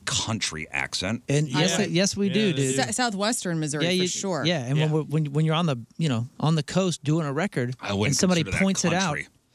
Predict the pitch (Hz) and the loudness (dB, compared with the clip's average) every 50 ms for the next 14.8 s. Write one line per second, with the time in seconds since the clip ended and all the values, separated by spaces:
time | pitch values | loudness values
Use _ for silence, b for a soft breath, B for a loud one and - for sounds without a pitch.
0 | B B B B B B B B - 147 160 180 190 208 202 - 135 220 214 202 | B B B B B B B B 0 2 2 2 2 2 2 4 4 4 4 4
1 | 190 180 190 190 196 - 131 127 117 110 - 107 120 120 107 110 117 113 110 - | 4 4 2 2 2 2 0 0 0 -2 -2 0 0 0 0 0 0 0 -2 -4
2 | - - 64 - - - - - - 160 196 175 - 208 190 185 175 165 151 165 | -6 -8 -12 -12 -16 -20 -10 -4 -2 0 0 0 0 0 2 2 2 2 2 2
3 | 160 156 - - 143 143 151 147 143 131 117 - - 147 143 131 127 - - 127 | 2 2 0 0 0 0 2 2 0 -2 -4 -4 -2 -2 -2 -2 -2 -4 -4 -4
4 | 127 131 127 - - 135 139 127 - 156 143 131 123 - 160 147 143 135 131 - | -2 -2 -2 0 0 0 0 0 -2 -2 -2 -2 -2 -2 -2 -2 0 0 -2 -2
5 | 143 127 120 113 - 160 160 139 131 127 - 131 123 - - - 151 143 143 143 | -2 -2 -2 -2 -2 -2 0 0 0 -2 -2 -4 -6 -6 -2 -2 0 0 2 2
6 | 143 143 - - 131 113 113 104 104 - - - 131 - - - - 175 175 175 | 0 0 -2 -2 -2 -2 -2 -2 -4 -6 -8 -8 -8 -6 -6 -2 -2 0 0 0
7 | - 151 131 120 113 110 127 117 113 113 - - - - 120 117 113 110 110 110 | 0 -2 -2 -2 -4 -4 -4 -4 -4 -4 -6 -8 -8 -4 -2 -2 0 0 0 0
8 | 110 110 110 104 101 107 - - 143 135 123 113 101 98 98 - 139 131 110 98 | 0 0 0 0 -2 -2 -2 -2 0 0 -2 -2 -2 -4 -4 -2 -2 -2 -2 -2
9 | 87 87 - - - - 160 185 147 - 151 147 135 120 117 - - 117 107 98 | -4 -6 -8 -6 -4 -2 -2 -2 -2 -2 -2 -2 -2 -2 -2 -2 -2 0 0 0
10 | 98 98 101 92 - - - 107 90 80 78 78 71 78 76 - - - 131 127 | 0 0 -2 -2 -4 -2 -2 -2 -2 0 -2 -2 -2 -4 -4 -4 -2 -2 -2 -2
11 | - 95 98 87 101 - - - 135 98 85 85 69 67 64 60 - - - - | -4 -6 -6 -4 -4 -2 0 0 0 -2 -2 -4 -8 -10 -10 -8 -8 -8 -8 -8
12 | - - - - 131 120 110 - - 165 180 - 202 175 156 147 135 - 143 131 | -12 -14 -10 -6 -4 -4 -4 -2 -2 -2 -2 0 0 0 0 0 -2 -2 -4 -2
13 | - 131 127 135 135 - - 131 123 117 113 113 - - - 131 127 123 123 117 | -2 0 0 0 -2 -2 -2 -2 -2 -2 -4 -6 -8 -8 -6 -4 -2 -2 -2 -2
14 | 113 131 135 127 123 117 117 120 117 - - 127 117 110 107 107 | 0 0 0 -2 -2 -2 -2 -2 -2 -2 -2 -2 -2 -2 -2 -4